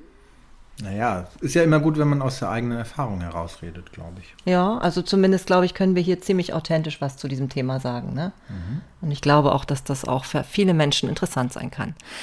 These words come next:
Speaker 2: Ja, und, ähm, gleich vorab, ich habe jetzt ja diese Folge benannt mit,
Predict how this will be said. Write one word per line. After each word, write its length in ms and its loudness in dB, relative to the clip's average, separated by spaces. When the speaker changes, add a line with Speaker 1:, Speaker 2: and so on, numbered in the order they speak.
Speaker 2:
Ja, 240 8
und, 500 2
ähm, 600 2
gleich 280 4
vorab, 520 2
ich 200 2
habe 240 8
jetzt 400 0
ja 260 8
diese 720 4
Folge 460 8
benannt 600 4
mit, 380 4